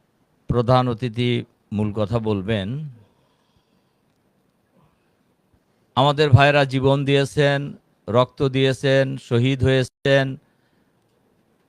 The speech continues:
স্বরাষ্ট্র উপদেষ্টা সাবেক যিনি ছিলেন, তিনি বিদায় নেওয়ার আগে বলছিলেন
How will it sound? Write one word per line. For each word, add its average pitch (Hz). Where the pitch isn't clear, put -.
স্বরাষ্ট্র 135
উপদেষ্টা 135
সাবেক 127
যিনি 117
ছিলেন, 113
তিনি 123
বিদায় 120
নেওয়ার 117
আগে 117
বলছিলেন 120